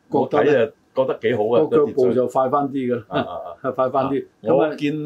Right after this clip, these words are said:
Speaker 1: 因為幾多交通警員呢，
Speaker 2: 嗯。
Speaker 1: 喺啲重要地方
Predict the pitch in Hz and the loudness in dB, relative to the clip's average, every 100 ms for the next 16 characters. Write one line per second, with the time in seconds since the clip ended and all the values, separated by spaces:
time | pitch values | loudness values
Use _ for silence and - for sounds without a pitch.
0 | 147 180 165 - 120 139 156 156 - 151 | -6 -4 -4 -4 -4 -4 -2 -2 -4 -4
1 | 147 139 143 - 117 120 80 82 117 - | -4 -4 -8 -6 -4 -4 -6 -12 -14 -14
2 | 127 113 95 - 110 131 120 113 98 104 | -10 -10 -10 -4 -4 -4 -6 -6 -6 -4
3 | 107 95 92 - 104 123 | -6 -6 -8 -4 -4 -4